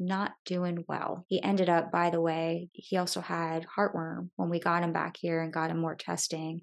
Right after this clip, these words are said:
So he did go through that treatment relatively quickly when he got here. But he also was so not well because of how he was treated before being tied up to the pole,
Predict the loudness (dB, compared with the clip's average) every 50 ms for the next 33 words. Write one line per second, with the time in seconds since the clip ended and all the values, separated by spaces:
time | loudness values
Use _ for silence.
0 | -10 -6 -4 -2 0 0 0 0 0 -2 -2 -2 -2 0 0 0 -2 -2 -2 -2
1 | -2 -2 -2 -2 -2 -2 -2 -2 -2 -2 -4 -4 -2 -2 -2 -2 -2 -4 -10 -6
2 | -4 -4 -2 -2 -4 -6 -6 -6 -6 -4 -4 -4 -4 -4 -6 -8 -6 -4 -6 -6
3 | -6 -2 _ 2 2 4 6 4 4 6 4 2 2 2 0 0 0 2 2 4
4 | 4 4 4 2 0 -2 2 2 4 4 2 2 2 2 4 4 4 4 4 4
5 | 2 0 -2 -4 _ -2 0 0 0 -2 -2 -2 2 4 4 4 4 2 0 -2
6 | -4 -6 -8 _ -2 -2 -2 0 0 0 2 2 0 0 0 -2 0 2 2 2
7 | 2 2 2 2 4 4 2 0 -2 0 0 0 0 0 0 0 -2 -4 -8 _
8 | _ -4 -4 -2 2 4 6 6 6 6 4 4 2 0 -4 -4 -4 -2 -2 -4
9 | -4 -6 -4 -4 -4 -6 -4 -4 -4 -2 -2 -4 -6